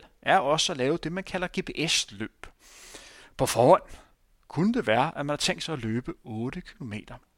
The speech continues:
Øvelsen går ud på, at du skal øge tempoet hver eneste kilometer.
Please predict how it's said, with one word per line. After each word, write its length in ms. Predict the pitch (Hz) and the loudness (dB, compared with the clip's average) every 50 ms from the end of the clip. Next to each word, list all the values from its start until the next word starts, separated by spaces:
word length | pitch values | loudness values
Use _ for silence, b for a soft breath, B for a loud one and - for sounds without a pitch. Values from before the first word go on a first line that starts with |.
| _ _ b b b b b b _ | _ _ b b b b b b _
Øvelsen 360 | 131 135 151 180 170 - 196 | 4 4 4 4 4 0 -4
går 100 | - - | 0 0
ud 160 | 151 185 202 180 | 0 0 -2 -6
på, 360 | _ - 180 185 196 - B B B B B B B B B B | _ 0 0 0 0 -4 B B B B B B B B B B
at 160 | 156 160 - | -4 -4 -2
du 80 | 160 151 | 0 -2
skal 180 | - - - - - | 0 -2 -2 -2 0
øge 240 | 139 135 147 185 | 2 2 2 2
tempoet 600 | - - - - - 110 123 - 156 - 131 127 123 - | 4 4 4 4 4 0 -4 -4 -8 -8 -8 -12 -8 -4
hver 100 | - - | -4 -4
eneste 340 | 110 107 120 - - - | -2 -4 -6 -6 -8 -12
kilometer. 600 | - - - 123 113 101 95 - - _ - - | -14 -12 -12 -14 -12 -12 -14 -16 -16 _ -20 -20